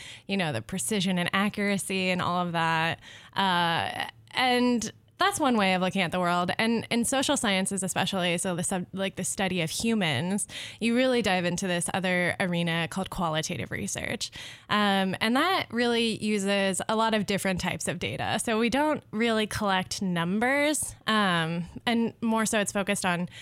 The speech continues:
interviewing people, looking at different documents, trying to really understand the depth of something that's happening, um, and using textual data, to really get to that. So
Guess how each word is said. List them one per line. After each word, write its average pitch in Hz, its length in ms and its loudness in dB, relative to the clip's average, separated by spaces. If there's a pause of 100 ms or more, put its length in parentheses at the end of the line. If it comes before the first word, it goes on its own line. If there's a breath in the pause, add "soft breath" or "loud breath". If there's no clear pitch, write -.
(300 loud breath)
interviewing 220 680 2
people, 180 720 0
looking 226 360 0
at 196 120 2
different 185 260 -2
documents, 165 880 -2 (320 loud breath)
trying 269 300 4
to 269 100 2
really 220 280 2
understand 185 760 2
the 170 60 0
depth 156 460 -2
of 240 120 -2
something 240 400 -2
that's 233 160 0
happening, 240 680 0 (220 loud breath)
um, 175 580 2 (220 loud breath)
and 214 180 2
using 180 640 2 (120)
textual 233 520 2
data, 196 680 0 (760)
to 208 380 0
really 175 240 0
get - 200 -4
to 196 120 -6
that. 87 320 0
So 190 300 0